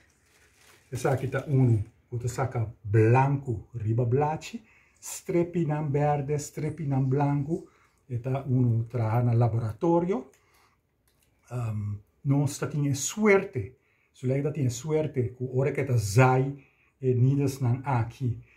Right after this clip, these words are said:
che ta produci yuchi na novo, e vi te che pa pro me bia in storia, qui na Corsou, non sa produci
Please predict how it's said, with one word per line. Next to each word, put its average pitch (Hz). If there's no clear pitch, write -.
che 117
ta 123
produci 127
yuchi 139
na 123
novo, 165
e 127
vi 113
te 131
che 165
pa 151
pro 143
me 151
bia 175
in 208
storia, 170
qui 160
na 156
Corsou, 170
non 139
sa 139
produci 131